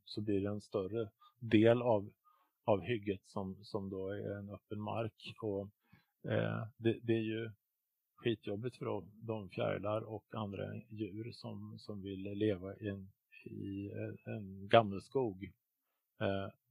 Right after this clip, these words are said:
så att, eh, de kommer det aldrig bli bra, bra för i en sån här, eh, den typ av, av, eh, brukad skog som, som det andra innebär.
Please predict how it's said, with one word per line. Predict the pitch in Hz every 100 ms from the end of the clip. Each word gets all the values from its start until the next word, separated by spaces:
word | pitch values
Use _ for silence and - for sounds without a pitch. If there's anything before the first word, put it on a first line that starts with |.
| -
så | - 113
att, | 98 - 113
eh, | 107 104 - _ _ _ _
de | 123 127 135 - - -
kommer | 135 131
det | 127
aldrig | 107 98
bli | 104
bra, | 98 104 113 -
bra | 104 113 110
för | - 113 98 98 -
i | 110
en | 104 98 95
sån | 107
här, | 101 101 90 87 -
eh, | 113 107 107 107 - _ _ _ _ _ _ -
den | 110 - 120 110 107
typ | - 104 98 -
av, | 113 117 104 95 92 -
av, | 110 101 101 104 - _
eh, | 131 113
brukad | 98 110 107 - 101
skog | - 117 101
som, | - 110 107
som | - 104
det | 107
andra | 101 107
innebär. | 127 101 95